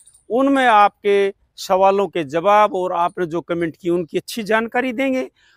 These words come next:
और अगर और भी आपको जानकारी चाहिए तो आज जो वीडियो देख रहे हैं आप, इसके नीचे कमेंट करें, कल आपको उसका जवाब मिलेगा। चाहे फल का, फूल का, किसी भी चीज़ का पौधा आप पूछिए, हम पक्का आपको बताएंगे।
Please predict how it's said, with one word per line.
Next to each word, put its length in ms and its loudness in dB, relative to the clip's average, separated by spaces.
और 140 2
अगर 200 2
और 300 0
भी 180 -4
आपको 320 -2
जानकारी 520 -2
चाहिए 180 -6
तो 100 -8
आज 200 0
जो 200 -6
वीडियो 280 -8
देख 280 -6
रहे 100 -6
हैं 80 -10
आप, 180 -4
इसके 240 -6
नीचे 260 -6
कमेंट 400 -4
करें, 340 0
कल 140 -2
आपको 260 -4
उसका 220 -8
जवाब 300 0
मिलेगा। 540 0
चाहे 140 -6
फल 280 0
का, 180 2
फूल 260 -6
का, 140 -2
किसी 300 -10
भी 80 -8
चीज़ 240 -10
का 120 -2
पौधा 320 -4
आप 280 -4
पूछिए, 320 -8
हम 100 -6
पक्का 280 -4
आपको 280 -4
बताएंगे। 480 -8